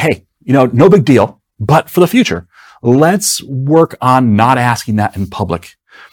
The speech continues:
because if I don't like it, I don't wanna say anything. I just wanna, you know, it's not for everybody. I don't have to like everything, but let's not announce that.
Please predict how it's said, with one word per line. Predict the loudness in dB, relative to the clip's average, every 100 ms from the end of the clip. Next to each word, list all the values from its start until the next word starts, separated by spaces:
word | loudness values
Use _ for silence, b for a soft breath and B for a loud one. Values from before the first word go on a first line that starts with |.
| b
because | -2 0 0 0 0 -2 -8 _ _
if | -2 0
I | 0
don't | 0 0 0 0
like | -2 -2 -2
it, | -4 -6 -18 _ _ _ _ -6
I | -2
don't | 0
wanna | 0 -2
say | -2 -2
anything. | -2 -4 -10 -20 _ _ _ _ -4
I | -2
just | 0
wanna, | 0 -2 -4
you | -4
know, | -4 _ _ _ _ _ _ -6
it's | -2
not | -2 -2
for | 0
everybody. | 0 0 -2 -4 _ _ _
I | -2
don't | -2 -2 -6
have | -6
to | -4
like | -4 -2
everything, | -2 -4 -6 -12 _ _ _ b b b
but | -2 2
let's | 0 0
not | -2 0
announce | -2 -2 -4 -6
that. | -12 -14